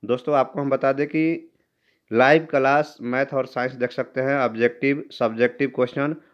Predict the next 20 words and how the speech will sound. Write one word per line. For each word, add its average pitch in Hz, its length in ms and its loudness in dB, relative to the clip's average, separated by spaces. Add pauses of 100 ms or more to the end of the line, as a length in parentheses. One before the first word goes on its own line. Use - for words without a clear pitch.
(100)
ऑब्जेक्टिव 123 480 2
आप 131 120 0
हमारे 131 220 0
पिछले 127 280 -6
वीडियो 131 300 -2
में 127 100 -4
भी 127 100 -4
देख 123 180 0
सकते 120 340 -4
हैं, 131 220 0
सब्जेक्टिव, 123 680 -2
ऑब्जेक्टिव 123 520 0
जो 127 160 2
है 127 120 2
साइंस 123 400 -2
का 127 100 -4
भी 123 100 -6
देख 104 200 -4
सकते 95 340 -8
हैं। 87 260 -8